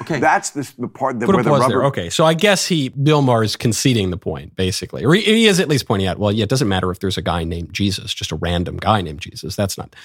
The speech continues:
Speaker 3: question is, is he who he says he is? So I, I, he, I think wisely moves off of this very silly argument he's making that the man never lived. And we've got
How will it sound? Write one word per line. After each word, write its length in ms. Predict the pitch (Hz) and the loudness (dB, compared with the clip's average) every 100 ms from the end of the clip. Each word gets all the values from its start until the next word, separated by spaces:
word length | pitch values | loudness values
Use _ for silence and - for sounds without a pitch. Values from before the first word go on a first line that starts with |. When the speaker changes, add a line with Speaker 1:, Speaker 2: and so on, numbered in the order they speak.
| - - | -20 -2
Speaker 3:
question 360 | 123 107 87 76 | 0 0 -4 -6
is, 180 | 80 - | -6 -2
is 160 | 110 - | -2 0
he 100 | 98 | 0
who 140 | 101 | -2
he 180 | 90 82 | -4 -4
says 320 | - 139 127 | 0 0 0
he 120 | - | -6
is? 320 | - - - - _ _ _ _ _ | -12 -14 -16 -16 _ _ _ _ _
So 260 | - 143 139 | 2 4 4
I, 120 | 143 - | 0 -2
I, 60 | - | 0
he, 200 | 151 160 | 2 2
I 80 | 170 | 4
think 160 | 202 139 | 2 2
wisely 480 | 120 151 135 113 95 | 4 4 2 0 0
moves 340 | 95 101 95 | 0 0 0
off 300 | 104 98 - | 2 2 2
of 240 | 87 92 - | -4 -8 -8
this 360 | 87 - - - 120 _ | -6 -4 -6 -10 -20 _
very 580 | - 117 107 107 85 80 | -8 -2 2 2 0 -6
silly 580 | - - - - 92 85 | -8 -4 -2 0 0 0
argument 460 | 87 90 - 85 82 | -2 -2 -4 -6 -6
he's 160 | 110 | -6
making 220 | - 98 | -8 -8
that 180 | 90 - _ _ _ _ _ | -10 -14 _ _ _ _ _
the 80 | 98 | 0
man 500 | 98 92 101 92 87 | 2 2 2 0 0
never 400 | 90 98 90 76 | 0 -2 -4 -6
lived. 520 | - 95 85 - - | -4 -4 -4 -8 -10
And 100 | 76 | -6
we've 140 | 82 85 | -4 -2
got 200 | - | -4